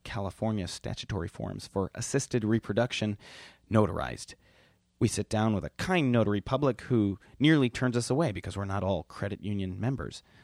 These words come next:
"A-, and what exactly are you, you looking to get notarized today?" We, we give her our best blushing, cute, queer family maker faces and slide the forms in front of her and give her some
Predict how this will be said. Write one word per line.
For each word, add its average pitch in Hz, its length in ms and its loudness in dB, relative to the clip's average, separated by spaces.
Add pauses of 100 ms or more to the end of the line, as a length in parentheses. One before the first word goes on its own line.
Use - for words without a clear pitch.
(260)
"A-, - 160 0
and 147 140 2
what 196 160 10
exactly 165 400 6
are 123 60 8
you, 117 280 4
you 117 260 2
looking 135 340 4
to 123 60 -2
get 117 140 2
notarized 139 480 6
today?" 156 460 6
We, 95 320 -4
we - 160 -12
give - 160 -12
her 101 140 -12
our - 180 -12 (260)
best - 380 -8 (100)
blushing, 90 460 -4 (260)
cute, - 320 0
queer 104 380 0
family 107 400 -4
maker 101 260 -4
faces 117 460 -2 (280)
and - 140 -6
slide 95 380 0
the 82 60 -2
forms 92 280 -2
in 95 100 -2
front 92 200 -4
of - 80 -6
her 87 240 -4 (400)
and 107 140 -2
give 95 100 -2
her 95 100 2
some 87 300 -6